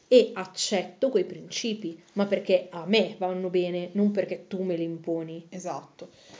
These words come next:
Speaker 2: Eh, quello che succede in molti gruppi Facebook che parlano di satanismo,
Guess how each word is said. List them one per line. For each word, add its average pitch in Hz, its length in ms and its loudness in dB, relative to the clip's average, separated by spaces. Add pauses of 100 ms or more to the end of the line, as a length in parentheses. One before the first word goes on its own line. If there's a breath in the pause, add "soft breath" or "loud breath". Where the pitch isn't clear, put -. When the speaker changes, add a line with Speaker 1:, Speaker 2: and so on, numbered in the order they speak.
(340 loud breath)
Speaker 2:
Eh, 175 720 0 (880)
quello 240 300 2
che 196 100 -2
succede 180 580 -2
in 165 100 -2
molti 170 480 -6
gruppi - 360 -12
Facebook 156 840 -8
che - 100 -14
parlano 165 420 -6
di 147 100 -10
satanismo, 151 1040 -10